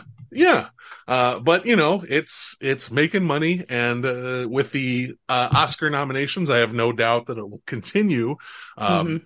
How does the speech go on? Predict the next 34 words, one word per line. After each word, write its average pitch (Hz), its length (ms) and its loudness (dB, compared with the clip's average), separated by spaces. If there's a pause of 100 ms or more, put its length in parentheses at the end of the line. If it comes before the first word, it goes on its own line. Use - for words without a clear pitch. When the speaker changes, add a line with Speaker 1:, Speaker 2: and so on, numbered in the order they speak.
(120)
Speaker 1:
to 135 100 -2
make 110 240 0
some 110 180 -4
money 104 280 -6
for 107 160 -6
a 101 40 -4
little 101 220 -2
while 95 280 0
here. 98 280 -6 (260)
Um, 196 340 4
one 330 240 2
of 494 60 8
the 415 80 10
other 339 200 4
blockbusters 196 680 0
that 165 100 -2
I 156 80 0
think 180 300 -6
we're, 156 260 2
we're, 135 400 2 (360)
uh, 113 460 2 (420)
isn't 262 440 2
tied 190 520 -2
to 170 180 0
a 147 60 0
franchise, 180 800 0
but 170 160 -2 (180)
did 233 400 0 (160)
pretty 330 640 2
well 233 320 2
at 220 80 -6
the 196 80 0
box 175 420 -2
office, 110 520 -4